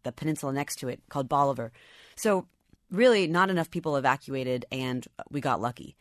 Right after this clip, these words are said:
Um, evacuations are always tricky, uh, across the U S. You know, people, it's, it's hard to get people to take these things seriously. Um, and a lot of people were probably remembering Hurricane Rita,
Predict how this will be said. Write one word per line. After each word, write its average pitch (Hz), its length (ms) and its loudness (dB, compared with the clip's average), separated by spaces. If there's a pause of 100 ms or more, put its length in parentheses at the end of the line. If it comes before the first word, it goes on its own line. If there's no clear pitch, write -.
(320)
Um, 143 180 4
evacuations 185 640 2
are 151 100 2
always 147 260 0
tricky, 190 440 -8 (120)
uh, 131 280 2
across 147 380 -2
the 147 200 -4
U 143 140 -2
S. 147 240 -2
You 143 80 -6
know, 139 140 -4
people, 143 400 -4
it's, - 100 -10
it's 131 120 -14
hard 139 200 -4
to 143 60 -6
get 131 140 -8
people 139 220 -10
to 123 60 -12
take 127 220 -12
these 123 140 -12
things 131 260 -12
seriously. 143 600 -10 (440)
Um, 147 280 2
and 156 120 -2
a 160 60 2
lot 170 220 6
of 220 60 -8
people 190 300 -4
were 160 100 -4
probably 156 300 -2
remembering 139 480 -6
Hurricane 127 560 -8
Rita, 131 400 -6